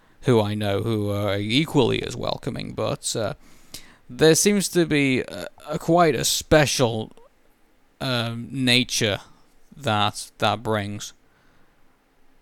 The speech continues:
and, uh, something that I'm, as someone with, with autism and someone with Asperger's syndrome and someone with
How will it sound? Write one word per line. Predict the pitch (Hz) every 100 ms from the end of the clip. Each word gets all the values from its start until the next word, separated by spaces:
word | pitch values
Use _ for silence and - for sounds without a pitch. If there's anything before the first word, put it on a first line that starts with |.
| -
and, | 117 110 107 107 104
uh, | 107
something | 170 165 151
that | 135 131
I'm, | 135 123
as | - 139
someone | - 160 151 143 131
with, | 123 113 -
with | 98 117
autism | 120 127 - 113 107 101
and | 104
someone | 120 110
with | 104
Asperger's | 104 110 - 95 85 -
syndrome | - - 90 -
and | -
someone | - 110 107
with | 107 101